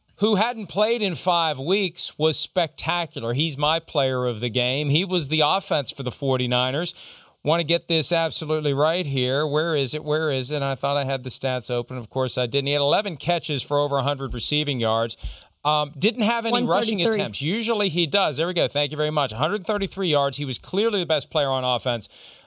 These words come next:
Speaker 1: Uh, clearly the best player on either side of the ball for the forty-niners after five weeks of not playing. And he took to Twitter afterward and tweeted a gif of Aaron Donald slamming down his helmet. So, uh, uh, yeah,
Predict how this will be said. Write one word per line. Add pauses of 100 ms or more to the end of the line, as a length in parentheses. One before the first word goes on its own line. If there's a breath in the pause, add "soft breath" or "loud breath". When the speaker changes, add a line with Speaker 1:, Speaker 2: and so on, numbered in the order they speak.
(120 loud breath)
Speaker 1:
Uh,
clearly
the
best
player
on
either
side
of
the
ball
for
the
forty-niners (180 loud breath)
after
five
weeks
of
not
playing. (280 loud breath)
And
he
took
to
Twitter
afterward
and (500 soft breath)
tweeted
a
gif
of
Aaron
Donald
slamming
down
his
helmet.
So,
uh, (440)
uh,
yeah,